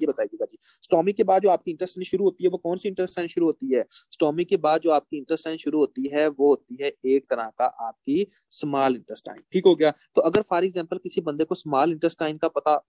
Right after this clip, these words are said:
मतलब कि issue होगा, तो हम ये कह सकते हैं कि हाँ जी जनाब, उसको अम्बिलिकल रीजन पर pain है,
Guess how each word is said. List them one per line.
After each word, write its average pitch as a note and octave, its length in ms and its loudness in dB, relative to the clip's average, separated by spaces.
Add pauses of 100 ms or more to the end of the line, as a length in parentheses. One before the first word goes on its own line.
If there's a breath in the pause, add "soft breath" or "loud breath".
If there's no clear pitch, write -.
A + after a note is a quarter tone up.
मतलब C#3+ 240 -4
कि C3 160 -2
issue E3+ 200 -6
होगा, B2+ 460 2 (300 soft breath)
तो - 80 -2
हम D#3 180 -2
ये F#3 80 2
कह A#3 200 2
सकते C4+ 280 -2
हैं G#3 60 2
कि G#3 100 -4
हाँ E3 140 -4
जी F3 140 -6
जनाब, F3 300 0
उसको - 180 0
अम्बिलिकल E3+ 320 2
रीजन E3+ 240 4
पर E3+ 120 0
pain C#3 280 -6
है, C#3 60 -12